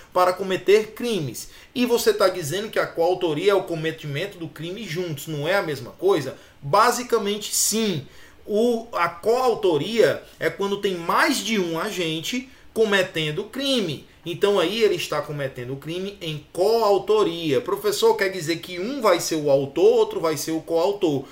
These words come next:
Não, quando tem mais de um, ambos são coautores. Tem doutrina que defende que um vai ser autor, outro vai ser coautor. Mas aí você já sabe que o que leva-se em consideração aqui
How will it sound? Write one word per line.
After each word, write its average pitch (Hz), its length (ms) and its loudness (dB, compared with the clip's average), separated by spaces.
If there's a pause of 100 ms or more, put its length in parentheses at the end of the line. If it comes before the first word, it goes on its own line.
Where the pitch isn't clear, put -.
(140)
Não, 165 420 0
quando 151 300 -4
tem 143 160 -4
mais 139 380 -2
de 233 120 -6
um, 196 240 -2 (320)
ambos 214 640 -2
são 175 340 -2 (160)
coautores. 180 800 0 (160)
Tem 147 180 -4
doutrina 190 560 -2
que 180 100 -4
defende 165 760 -4 (180)
que 160 180 4
um 214 300 -2
vai 170 220 2
ser 147 180 -2
autor, 196 320 4
outro 220 260 6
vai 214 160 0
ser 202 220 0
coautor. 202 540 2 (200)
Mas 151 240 -2
aí 160 140 0
você 156 300 -6
já 151 120 0
sabe 190 480 -2 (200)
que 180 100 -4
o 170 60 -2
que 180 120 -10
leva-se 175 520 2
em 180 60 -8
consideração 143 760 -2
aqui 240 500 -4